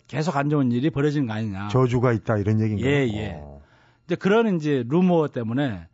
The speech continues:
Speaker 1: 사실은 수사관들이 조금 주저하는 이런 부분도 없지 않아 있었거든요.
Speaker 2: 도굴꾼들은 뭐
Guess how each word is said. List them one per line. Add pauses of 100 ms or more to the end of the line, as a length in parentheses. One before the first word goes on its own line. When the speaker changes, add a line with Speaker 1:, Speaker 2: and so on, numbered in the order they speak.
(160)
Speaker 1:
사실은
수사관들이
조금
주저하는 (580)
이런
부분도
없지
않아
있었거든요.
Speaker 2:
도굴꾼들은
뭐